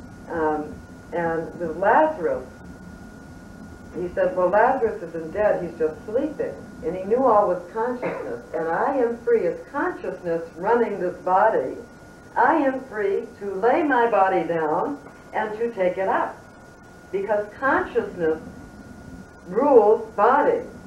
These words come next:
If I depart my body, take my consciousness away from it, body's not gonna walk around and talk and so on. So the highest, we think we are our bodies, but we are not. We are consciousness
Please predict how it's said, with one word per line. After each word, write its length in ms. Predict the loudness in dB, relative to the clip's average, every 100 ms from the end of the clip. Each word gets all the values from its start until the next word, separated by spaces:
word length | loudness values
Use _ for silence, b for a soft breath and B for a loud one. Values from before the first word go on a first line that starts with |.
| -18 -18 -18 -18 -18 -18 -18 -14 -6
If 160 | 2
I 320 | 6 6 6 4
depart 480 | -2 2 4 4
my 140 | 0 -2
body, 500 | 2 4 4 0 -4 -14 -20 -18 -10
take 140 | -6
my 140 | -6 -4
consciousness 540 | -2 -2 -6 -10 -8
away 300 | 0 2 2
from 180 | 2 -2
it, 180 | -2 -6 -12 -20 -10
body's 380 | 2 4 4 2
not 200 | 0 0
gonna 200 | 0 -2
walk 240 | 2 2 4
around 320 | 2 2 0
and 100 | -6 -10 -4
talk 280 | -2 -2
and 160 | -4 -4
so 100 | 0
on. 300 | 0 -2 -8 -18 -20 -16 B B -8
So 140 | 0 2
the 140 | 2
highest, 480 | 2 2 2 0 -2 -10 -20 -12
we 240 | -2 -2 0
think 240 | -2 0
we 200 | 0 4
are 340 | 6 6 4
our 200 | 2 2
bodies, 460 | 4 4 4 0 -4 -8
but 160 | -8 -6
we 140 | 2
are 180 | 2 4
not. 400 | 4 2 0 -4
We 120 | -2
are 140 | -2 -2 -4
consciousness 720 | 0 0 -2 -8 -8 -6 -6